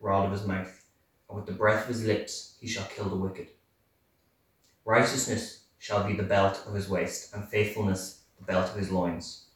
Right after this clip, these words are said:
The wolf shall dwell with the lamb, and the leopard shall lie down with the young goat, and the calf and the lion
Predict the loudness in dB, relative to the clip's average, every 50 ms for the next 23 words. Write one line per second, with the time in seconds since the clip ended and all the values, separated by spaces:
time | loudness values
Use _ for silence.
0 | _ _ _ _ _ _ _ _ -8 0 4 6 8 10 8 8 6 4 4 2
1 | 4 6 6 8 8 8 8 6 4 2 2 2 4 4 4 4 2 2 2 2
2 | 0 2 2 4 4 4 4 2 0 0 0 0 2 4 4 6 6 6 6 6
3 | 4 4 4 4 4 2 0 0 -2 0 0 2 2 2 2 2 0 -2 -4 -6
4 | -8 -12 -18 -20 _ _ _ _ _ _ _ _ -8 -6 -6 -4 -2 2 4 6
5 | 8 8 6 6 4 2 2 4 4 4 4 4 4 4 4 2 0 -2 -8